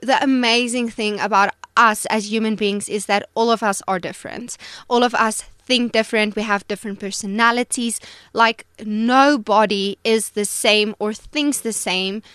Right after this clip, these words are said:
that I do. Nobody. There might be a few same personality traits, but, um, that same person with the same personality trait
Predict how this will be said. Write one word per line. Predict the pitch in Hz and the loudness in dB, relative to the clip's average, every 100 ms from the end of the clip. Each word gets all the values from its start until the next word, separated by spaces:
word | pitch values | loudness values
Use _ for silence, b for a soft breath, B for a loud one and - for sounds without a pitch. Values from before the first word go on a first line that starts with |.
| b b b _ | b b b _
that | 208 202 196 - | -2 2 2 2
I | 214 202 | 2 2
do. | 165 95 240 - _ | 0 -10 -12 -16 _
Nobody. | 214 233 226 156 80 - B | 2 4 4 2 -2 -6 B
There | 285 349 | 0 4
might | 311 311 339 | 6 6 4
be | 311 294 | 2 4
a | 277 | 4
few | 262 - 285 294 285 | 0 0 2 4 2
same | 269 - - 262 269 269 247 B B B _ | 0 -4 2 4 4 2 -2 B B B _
personality | 269 - 269 226 190 214 226 - 233 220 208 b _ | 2 4 2 2 4 2 -2 -4 -2 -2 -4 b _
traits, | - 226 226 - | 2 4 4 -2
but, | - 220 214 214 - - b b | 0 4 4 4 -4 -12 b b
um, | 214 214 214 - | 2 2 0 0
that | 220 220 - | 0 0 -2
same | - 262 254 | 2 2 2
person | 269 233 254 220 | 0 -2 -2 -2
with | 208 | -4
the | 202 | -4
same | - 208 208 | -4 -4 -4
personality | 214 226 202 202 220 220 | -6 -4 -2 -2 -4 -10
trait | - 208 196 | -8 -6 -6